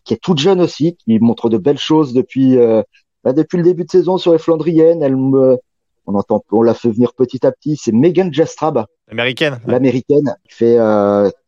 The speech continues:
Speaker 1: quatre, euh, de Bruges-La-Panne, qui fait deux de Gand-Wevelgem. Euh, elle arrive un petit peu, euh, comme ça. J'ai l'impression qu'il y a une gêne-, la... le départ de Lorena Vibus de chez D S M,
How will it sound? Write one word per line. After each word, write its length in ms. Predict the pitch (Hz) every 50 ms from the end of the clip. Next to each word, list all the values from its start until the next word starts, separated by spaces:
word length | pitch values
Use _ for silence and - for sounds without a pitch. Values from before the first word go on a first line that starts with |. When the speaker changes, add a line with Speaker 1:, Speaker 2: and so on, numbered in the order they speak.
| _ -
Speaker 1:
quatre, 380 | - 135 135 131 - - - 131
euh, 840 | 127 127 123 123 120 120 120 117 117 117 117 120 120 120 120 120 117 -
de 920 | 107 120 120 120 117 117 117 117 117 113 113 113 110 107 107 107 107 104
Bruges-La-Panne, 840 | 101 95 - - 110 90 101 113 110 - 131 135 143 151 151 156 143
qui 140 | _ _ -
fait 140 | - - 117
deux 220 | 180 180 - 139 139
de 60 | 123
Gand-Wevelgem. 760 | 117 131 127 120 135 120 127 127 120 123 139 147 165 156 143 135 _ _ -
Euh, 540 | 110 113 113 113 107 104 104 101 101 101 101 101
elle 80 | 107
arrive 460 | 113 113 113 113 113 - 143 139 131
un 100 | 147 139
petit 240 | 131 _ - - 151
peu, 260 | - - 165 180 180 175
euh, 500 | 165 156 156 151 151 151 147 147 147 139 -
comme 140 | - 156 156
ça. 420 | - - 113 120 131 127 117 110 _ _ _ _ _ _ _
J'ai 100 | 110 131
l'impression 320 | 139 - - 151 - 196
qu'il 140 | 175 - 175
y 0 |
a 40 | 156
une 60 | 131
gêne-, 260 | 131 170 170 160 156
la... 500 | 151 151 151 151 151 151 151 151 147 147
le 140 | 143 135 143
départ 380 | 139 131 175 170 - 202 185 175
de 80 | 147
Lorena 320 | 151 165 185 190 185 180 170
Vibus 500 | 151 160 127 135 147 - - - - _
de 80 | 107 113
chez 120 | - - 110
D 120 | 107 127
S 180 | 120 113 - 135
M, 220 | 147 143 117 107